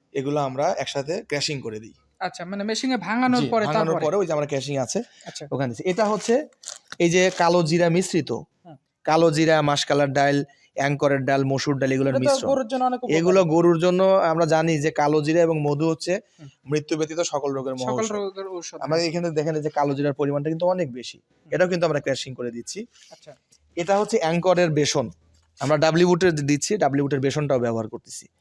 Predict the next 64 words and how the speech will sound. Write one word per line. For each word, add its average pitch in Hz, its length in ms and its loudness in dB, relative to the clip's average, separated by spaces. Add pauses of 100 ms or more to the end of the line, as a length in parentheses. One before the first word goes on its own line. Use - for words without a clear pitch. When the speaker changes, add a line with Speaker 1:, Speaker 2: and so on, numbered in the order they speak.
Speaker 2:
আচ্ছা, 202 200 -8
এটা 233 160 0
তো 233 160 0
আর 233 220 4
ক্র্যাশিং 226 380 -4
করার 214 180 -2
দরকার 196 280 -4
নেই, 170 100 -12
নাকি? 185 160 -2
Speaker 1:
না, 190 140 4
এটা 185 140 2
ক্র্যাশিং 185 320 2
করাই। 139 300 0 (160)
Speaker 2:
এটা 226 180 0
ক্র্যাশিং 208 280 -10
Speaker 1:
এটা 202 140 0
Speaker 2:
করা 208 100 6
Speaker 1:
আমরা 185 140 4
Speaker 2:
হয়েছে। 180 80 4
Speaker 1:
মিক্স 160 160 0
করে 131 160 0
দিচ্ছি 120 260 -8
এখন। 110 200 -10 (240)
Speaker 2:
আচ্ছা, 139 240 -14
আচ্ছা। - 240 -18 (160)
পাশে 180 240 -8
Speaker 1:
এটা 185 60 0
Speaker 2:
যেটা 202 180 2
Speaker 1:
হচ্ছে 214 200 0
Speaker 2:
আছে? 180 80 0
Speaker 1:
ডাব্লিউটের 165 500 2
এই 156 160 2
যে 143 120 0
ভাঙা 135 340 -2
কুনি, 156 460 -2
যেটা 147 160 0
হচ্ছে - 140 -2
আ-, 135 140 -2
আট 143 220 -4
থেকে 147 160 0
দশ 135 220 -2
প্রকারের, 131 340 -4 (120)
দশটা 131 300 -2
ভাঙন 123 420 -4
পড়ে 117 200 -2
আর 117 60 -2
কি। 143 200 -12 (200)
Speaker 2:
হ্যাঁ। 147 120 -14 (200)
Speaker 1:
এটা 175 160 2
কিন্তু 190 220 2
ক্র্যাশিং 156 300 2
করে 127 140 0
দিতে 117 200 -6
হয়, 120 80 -4
কারণ 147 120 0
আমরা 165 180 2
এটা 175 180 4
আস্তা 160 220 0
দিতেছিলাম, 147 480 0
কিন্তু 147 200 0
আস্তা 147 240 0
দেওয়া 143 240 0
হয় 160 140 0
কি, 165 220 -4